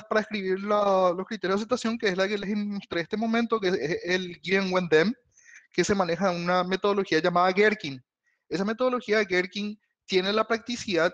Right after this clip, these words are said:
en el momento de que es fácil de comprender y a la par que es fácil de comprender, es fácil de concatenar con otras historias de usuario,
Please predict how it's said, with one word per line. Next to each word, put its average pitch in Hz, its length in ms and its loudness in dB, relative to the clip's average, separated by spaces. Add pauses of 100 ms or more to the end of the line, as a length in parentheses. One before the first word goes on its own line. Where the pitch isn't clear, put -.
en 180 80 -6
el 196 60 -6
momento 180 440 -2
de 190 100 2
que 190 280 2
es - 340 -2
fácil 220 480 2
de 247 120 0
comprender 220 600 -2 (280)
y - 80 0
a 202 40 2
la 220 120 2
par 208 160 0
que 226 100 -2
es 220 80 -2
fácil 202 240 0
de 214 100 -2
comprender, 220 420 -4
es 202 120 -2
fácil 175 320 -2
de 208 100 0
concatenar 208 540 -2
con 190 160 -8
otras 202 340 -2
historias 165 300 -4
de 190 80 -4
usuario, 165 540 0